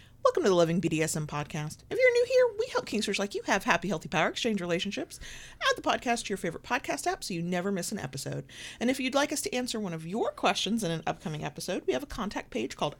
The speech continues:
Ask Your Questions on our website at loving B D S M dot net. That's loving B D S M dot net, and in the show notes for this episode.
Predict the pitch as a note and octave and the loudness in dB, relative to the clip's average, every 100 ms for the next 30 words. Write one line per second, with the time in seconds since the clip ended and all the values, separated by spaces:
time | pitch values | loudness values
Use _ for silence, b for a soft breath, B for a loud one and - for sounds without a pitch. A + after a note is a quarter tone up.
0 | - D#3 - - D#3+ C#3+ - - - F4+ | -4 -4 -4 -6 -6 -6 -8 -6 -6 -6
1 | G4+ B B B - F3 D#3+ E3+ - A#3 | -8 B B B 0 4 4 4 2 -2
2 | - - D#3+ - D#3+ D#3+ E3+ E3 D#3+ D3+ | 0 -2 -2 0 2 2 0 0 0 0
3 | D#3+ - D3+ D3 D3 - F#3 G#3+ - - | -2 -2 -4 -4 -6 -4 -4 -4 -6 -12
4 | - - D3+ D#3+ E3 E3 - C#3 D#3 D#3 | -12 -10 -4 -2 -2 -6 -8 -10 -8 -4
5 | D#3 D#3 D#3+ D3 D3 - D3+ C3+ G#3 C#4 | -4 -4 -6 -6 -6 -6 -6 -4 -2 -2
6 | - B B B - C#4 D4 - A3+ A#3 | -4 B B B -2 -2 0 0 0 0
7 | - D3 C3 C#3 - C#3+ D3 D3 - - | -2 -2 -2 -4 -6 -8 -6 -4 -6 -8
8 | - - | -8 -8